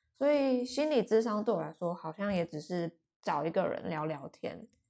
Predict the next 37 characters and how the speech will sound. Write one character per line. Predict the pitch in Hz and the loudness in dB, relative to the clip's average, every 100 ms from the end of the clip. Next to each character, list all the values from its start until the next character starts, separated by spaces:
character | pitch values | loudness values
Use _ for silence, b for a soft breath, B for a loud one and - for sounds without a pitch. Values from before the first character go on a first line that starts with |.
| _ | _
然 | - 165 | -8 -2
后 | 185 | 0
有 | 175 156 | 2 2
一 | |
个， | 160 165 147 147 _ _ _ _ _ _ | 0 0 0 -4 _ _ _ _ _ _
嗯， | 185 180 160 156 | -6 -6 -6 -6
专 | - 214 | 0 2
业 | 240 240 | 6 6
的 | 185 156 - - - | 4 0 -2 -6 -4
陌 | 277 214 | 0 0
生 | - 196 196 | 0 0 0
人 | 196 - 214 | -2 -2 -6
会 | 214 185 | -4 -4
引 | 180 180 | -2 -2
导 | 180 165 170 | -2 -4 -2
你 | 180 143 - | -4 -6 -8
去 | 208 170 151 - _ _ _ | -4 -2 -4 -6 _ _ _
聆 | - 175 165 | -2 -2 -2
听， | - 196 165 160 - _ _ _ _ _ _ _ _ _ _ _ _ | -6 -6 -6 -8 -14 _ _ _ _ _ _ _ _ _ _ _ _
然 | - 202 | -4 0
后 | 214 196 | 4 4
引 | 185 190 | 2 0
导 | 185 185 | 0 0
你 | 175 151 | -4 -6
去， | - 190 175 160 - _ _ _ _ _ | -4 -2 0 -2 -4 _ _ _ _ _
呃， | - - - | -20 -20 -8
厘 | - 175 | 0 0
清 | 180 214 190 | 0 -4 -2
自 | 214 | -2
己 | - | -2
的 | - - - - | -6 -6 -6 -4
一 | |
些 | 196 - 90 90 | -4 -2 -4 -4
想 | - 175 - 98 | -6 -10 -10 -8
法 | - - - | -8 -8 -8
这 | |
样。 | 85 | -10